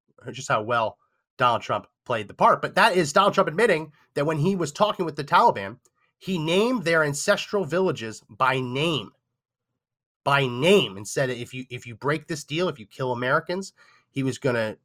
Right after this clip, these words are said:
level them with a force never before seen on this earth. Does that mean thermonuclear weapons? I don't know.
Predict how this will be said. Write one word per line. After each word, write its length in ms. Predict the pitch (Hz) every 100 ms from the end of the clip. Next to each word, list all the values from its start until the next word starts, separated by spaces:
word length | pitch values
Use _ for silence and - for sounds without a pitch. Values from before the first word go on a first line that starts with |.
| _ -
level 460 | 117 131 208 202
them 320 | 139 107 113 123
with 160 | 123
a 40 | 113
force 400 | - 147 131 -
never 320 | 131 151 185
before 440 | 160 143 151 156
seen 460 | 147 - 143 135 131 -
on 200 | 120 117
this 200 | 113 - -
earth. 300 | 185 - - _ _ _ _ _
Does 200 | 101 95
that 280 | 113 113 113
mean 240 | 113 110
thermonuclear 800 | - - 123 120 117 120 - 117
weapons? 300 | 131 185 160
I 80 | 180
don't 100 | 220
know. 280 | 277 -